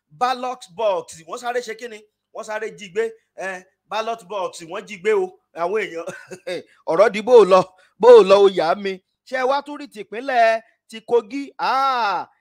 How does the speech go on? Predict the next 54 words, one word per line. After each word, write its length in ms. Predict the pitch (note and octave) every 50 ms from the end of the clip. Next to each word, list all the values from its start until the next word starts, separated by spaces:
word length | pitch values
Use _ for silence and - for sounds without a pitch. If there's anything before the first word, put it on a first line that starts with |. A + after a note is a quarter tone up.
| _ _ -
ìyẹn 300 | F3 F3+ F3+ F#3 G#3 B3
lágbára, 540 | C4 B3+ B3 B3 A3 A3+ A#3+ A#3 A3+ A3 A3 G#3+ A3+ B3 _ _ _ _ _ -
ó 60 | G#3+ B3
lágbá-, 380 | A#3+ A#3+ A#3+ A3+ G#3+ A#3+ -
ẹ 80 | - A3
máa 200 | A#3+ B3+ A#3+ A#3 A3
rò 100 | G#3+ G#3 E3+
pé 140 | - -
ojú 220 | F3+ G#3+ G#3+ G3+ A#3+ A3+
ogun 280 | G#3 G3 F3+ G3+ G#3 G#3
ni 100 | G#3 G3+
o. 100 | F#3 F#3 F#3 _ _ _ _
Ẹ 140 | - F#3 G#3
wá 160 | A#3 C4 C4+ C4+
wò 140 | C4+ C4 A3+
wọ́n. 280 | E3+ C#3+ C#3 C3+ D3 F#3+ A#3+ _ _ _ _ _ -
<laughs> 380 | G#3+ G3+ G#3 G#3 G#3 F#3+ D3+ - _ _ _ _
Kò 120 | _ F#3 F#3+
ṣeé 220 | F#3+ - B3 B3+ C#4
fi 120 | - A3 B3
hàn 180 | A#3 G3 F3 E3
yín 120 | F3+ G3+ -
tán 120 | B3+ B3
fọ́nrán 280 | - B3+ C4 B3+ A#3+ A#3
eléyìí. 340 | A#3 C4 C4+ A3+ D#3 C3+ B2+ - _ _ _ _
Wọn 180 | - G#3+ G#3+
ò 60 | F#3 D#3+
ní 80 | F3 A3+
fi 100 | - G3+
hàn 180 | G3 F3 D3+ C#3
yín 140 | D3 F3 -
tán. 180 | A3 A3 A#3 A3+ _ _ _ _
Ṣùgbọ́n 260 | _ D#3+ D3+ F3 G3+
ẹ 60 | G3+
wo 160 | F#3 F#3+ G3 G3
díẹ̀ 220 | G3 G3 B3 G#3+ E3
ńbẹ̀. 240 | D#3+ F3+ G3 F3 C3+ - _ _ _ _
Kẹ́yìn 240 | - A#3 A3+ F#3+ F#3+
náà 120 | G#3 F#3+
wo 120 | E3 E3 F3
fíìmù 300 | E3 - A3+ G#3+ F3 D3 B2+
tó 120 | - D3
ń 120 | F3 F#3
ṣẹlẹ̀ 360 | D#3 - E3+ E3 E3 D#3 C3 - _ _ _ _ _
nílùú 300 | D#3 F3+ G3+ F3+ D#3+ E3 D#3+
Kogi. 360 | - E3 E3 E3 D#3+ F3+ F#3 F#3+ _ _ _
Mm, 320 | - D#3+ F3+ F3+ F3+ F3+ F3
ẹ 140 | - - F3+ G3
wo 100 | F#3+ F#3
àwọn 180 | E3+ F3+ G3+ F#3+
èèyàn. 280 | E3+ D#3 D3+ B2+ G#2 _ _ _ _ _ _ _ _ _ _ _ _ _ _ _ _ _ _ _ _ _ _ -
Wọ́n 160 | E3+ A3 B3
ń 60 | A#3+
sá 180 | - C4 A#3